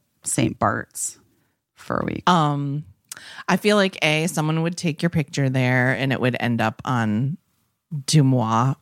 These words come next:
Speaker 2: or
Speaker 1: No.
Speaker 2: People Mag.
Speaker 1: No.
Speaker 2: Or, yeah, I don't think, I don't think you'd be able to cover that one, but it would be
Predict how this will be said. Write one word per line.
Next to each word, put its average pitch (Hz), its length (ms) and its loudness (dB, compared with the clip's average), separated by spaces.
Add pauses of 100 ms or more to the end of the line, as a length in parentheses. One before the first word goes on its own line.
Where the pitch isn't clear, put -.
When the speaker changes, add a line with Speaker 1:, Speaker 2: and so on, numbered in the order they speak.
Speaker 2:
or 123 420 4
Speaker 1:
No. 117 680 -2 (100)
Speaker 2:
People 160 260 2
Mag. 123 500 2 (120)
Speaker 1:
No. - 920 0 (960)
Speaker 2:
Or, 190 680 4 (460)
yeah, 135 300 4
I 185 80 2
don't 196 200 0
think, 185 380 -2
I 170 60 2
don't 185 160 0
think 175 220 0
you'd 139 140 0
be 135 120 0
able 127 160 -2
to 127 120 -2
cover 123 320 -2
that 113 220 -2
one, 110 300 -2
but 143 200 2
it 143 60 2
would 135 200 0
be 123 340 0